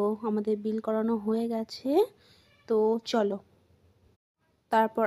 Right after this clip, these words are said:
আমরা তো দোকান থেকে বেরিয়ে পড়েছি।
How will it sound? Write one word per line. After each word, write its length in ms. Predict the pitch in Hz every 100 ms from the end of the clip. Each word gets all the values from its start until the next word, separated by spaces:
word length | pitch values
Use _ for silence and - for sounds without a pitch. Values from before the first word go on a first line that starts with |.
| -
আমরা 300 | 214 220 220
তো 200 | 226 240 226 220 220 220
দোকান 340 | 214 214 214 226
থেকে 280 | 240 226 240
বেরিয়ে 380 | 214 214 208 226
পড়েছি। 520 | - 226 214 - 233